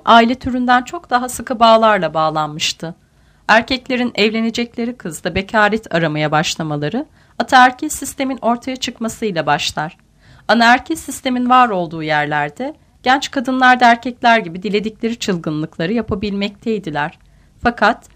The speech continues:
evlilik dışı tüm cinsel ilişkilerin kötülüğünün önemine kadınlar inandırıldıktan sonra buna göz yumulmadı. Babalar, varoluş gerçeklerini yakalar yakalamaz,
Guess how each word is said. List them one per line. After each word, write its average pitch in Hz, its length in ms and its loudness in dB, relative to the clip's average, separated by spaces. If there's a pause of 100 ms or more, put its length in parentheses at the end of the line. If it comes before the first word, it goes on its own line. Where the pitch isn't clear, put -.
(140)
evlilik 202 460 -2
dışı 240 240 -6
tüm 254 200 -6
cinsel 214 420 -2
ilişkilerin 160 680 -6
kötülüğünün 170 720 -8 (240)
önemine 240 440 -4
kadınlar 226 540 -2
inandırıldıktan 190 920 -2
sonra 190 540 -8 (280)
buna 226 180 -4
göz 196 340 -4
yumulmadı. 170 600 -10 (680)
Babalar, 233 560 2 (260)
varoluş 240 520 2
gerçeklerini 175 720 -4
yakalar 214 420 0
yakalamaz, 165 720 -6